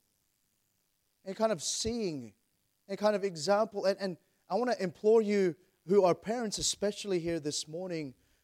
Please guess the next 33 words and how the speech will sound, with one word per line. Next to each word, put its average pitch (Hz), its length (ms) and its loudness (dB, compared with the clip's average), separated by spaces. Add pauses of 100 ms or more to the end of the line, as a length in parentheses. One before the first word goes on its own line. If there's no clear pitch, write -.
(160)
I 156 60 -12
hope 208 180 -6
that 175 100 0
you 165 260 -2
are 147 140 4
a 135 40 0
person 151 380 -8
of 117 160 -20
prayer. 104 220 -20 (1160)
I 170 60 0
hope 220 120 2
that 180 220 2
that, 196 180 4
that 190 160 6
is 175 180 4
a, 165 200 4
an 160 160 0
outward, 175 580 0 (320)
uh, 139 100 0
thing 196 460 4
in 165 160 -2
your 160 140 6
family. 175 400 -2
It's 160 140 -4
not 165 180 -2
just 160 280 -2 (220)
done 170 220 6
in 170 80 -2
secret, 208 320 4
although 170 240 8
that's 175 240 4
important. 202 420 -2
But 131 160 -2